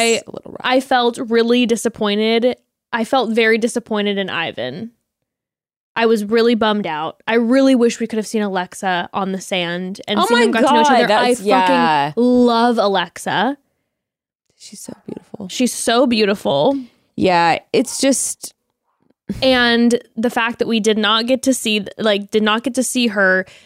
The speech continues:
Speaker 1: the fact then that, you know, it's like Chelsea then got screwed because Aaron just, I mean, and, and then, and then now Nata-, I, I, I, it was just one of those episodes where you're like, "Ugh,
Speaker 2: This
Speaker 1: do I
Speaker 2: is
Speaker 1: have to watch three more hours of it?"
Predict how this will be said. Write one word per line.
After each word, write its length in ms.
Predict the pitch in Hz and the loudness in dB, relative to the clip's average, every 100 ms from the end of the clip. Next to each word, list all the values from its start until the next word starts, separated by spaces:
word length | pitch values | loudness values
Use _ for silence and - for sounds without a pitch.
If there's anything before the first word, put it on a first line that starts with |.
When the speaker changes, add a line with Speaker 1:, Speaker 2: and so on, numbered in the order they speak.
| _ | _
Speaker 1:
the 80 | 240 | -8
fact 360 | 220 220 220 - | -4 -4 -4 -2
then 180 | 220 220 | 0 0
that, 260 | 202 - - _ _ | 0 -2 -8 _ _
you 140 | - 226 | -4 -2
know, 300 | 196 175 190 | 0 -2 -4
it's 200 | 214 - | -4 -2
like 320 | 190 175 - _ _ _ _ _ _ - | -2 -2 -8 _ _ _ _ _ _ -14
Chelsea 520 | - 277 254 240 269 | -4 0 0 0 -2
then 200 | 233 233 | 0 2
got 220 | 226 208 - | 0 -2 -4
screwed 760 | - - - 226 233 240 240 | -8 -8 -4 0 2 2 2
because 320 | 214 226 226 202 | -2 -4 -4 -2
Aaron 380 | 214 220 226 226 | -2 0 0 -2
just, 140 | 226 - | -4 -4
I 120 | 254 | -2
mean, 140 | 262 | -2
and, 200 | 156 262 | 0 0
and 180 | 247 247 | 2 2
then, 160 | 240 233 | 2 2
and 160 | 226 | 2
then 140 | 226 226 | 2 2
now 180 | 220 214 | 2 0
Nata-, 300 | 220 226 240 | -2 -4 -4
I, 120 | - | -4
I, 320 | 247 269 220 | -2 -2 -2
I, 140 | 240 240 | -4 0
it 80 | 349 | 2
was 140 | 370 | 4
just 120 | 392 440 | 2 2
one 100 | 440 | 2
of 40 | |
those 120 | 311 | 2
episodes 440 | 233 262 262 240 226 | 0 -2 0 0 2
where 100 | 233 | 0
you're 180 | 233 220 | 2 2
like, 340 | 214 208 - _ - | 2 0 -4 _ 0
"Ugh, 960 | 320 370 415 403 403 403 403 403 392 - _ - - _ - | 2 4 4 4 4 4 2 2 0 -2 _ -18 -18 _ -2
Speaker 2:
This 180 | 285 277 | 0 2
Speaker 1:
do 100 | 262 | 2
I 40 | |
Speaker 2:
is 60 | 254 | 2
Speaker 1:
have 140 | 285 | 0
to 100 | - | -2
watch 140 | 294 | -4
three 140 | - 277 | -4 -4
more 160 | 269 | -2
hours 340 | 262 247 262 254 | -2 -4 -6 -6
of 100 | 277 | -6
it?" 180 | 311 | -6